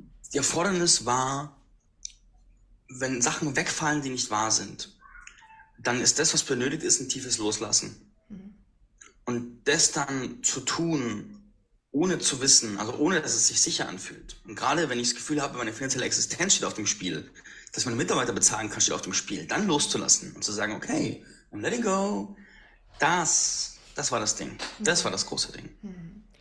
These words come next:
Speaker 2: Wie ist es denn danach weitergegangen, nach dem Camino?
Speaker 1: Dann sind wir also nach Moreira, das ist so bei Alicante,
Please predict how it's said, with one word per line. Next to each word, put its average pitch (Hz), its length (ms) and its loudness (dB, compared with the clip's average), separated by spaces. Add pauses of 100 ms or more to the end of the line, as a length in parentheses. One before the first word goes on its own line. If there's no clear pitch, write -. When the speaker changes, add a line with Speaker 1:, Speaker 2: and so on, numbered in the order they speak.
(320)
Speaker 2:
Wie 240 180 -4
ist 330 160 -4
es 359 140 -6
denn 277 200 -2
danach 302 380 -4
weitergegangen, 185 800 -4 (360)
nach 220 280 2
dem 185 220 -2
Camino? 180 600 -8 (1500)
Speaker 1:
Dann 117 80 -2
sind 180 140 2
wir 214 120 2
also 160 300 2
nach 123 520 0 (280)
Moreira, 101 560 -2 (140)
das - 140 -6
ist - 140 6
so 98 180 0
bei 95 320 0
Alicante, 101 640 -2